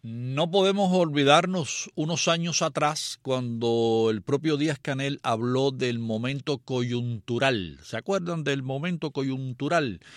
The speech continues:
Y el coyun-, la coyuntura no fue nada más que no entraban barcos de petróleo a Cuba. Y se anunciaba, en, en una semana llegará un barco y entonces le daremos, eh,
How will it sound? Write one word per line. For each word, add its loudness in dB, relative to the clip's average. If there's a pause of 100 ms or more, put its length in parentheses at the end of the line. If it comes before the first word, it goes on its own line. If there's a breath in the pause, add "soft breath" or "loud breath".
(200 loud breath)
Y 2
el 2
coyun-, 0
la 0
coyuntura 0
no -2
fue -2
nada 2
más -4
que -2
no -2
entraban -2
barcos -2
de -4
petróleo -4
a -12
Cuba. -8 (240 soft breath)
Y 4
se 6
anunciaba, 0
en, -4
en -4
una 2
semana 0
llegará 2
un -2
barco 0
y -10
entonces 0
le -2
daremos, 2 (400 loud breath)
eh, 0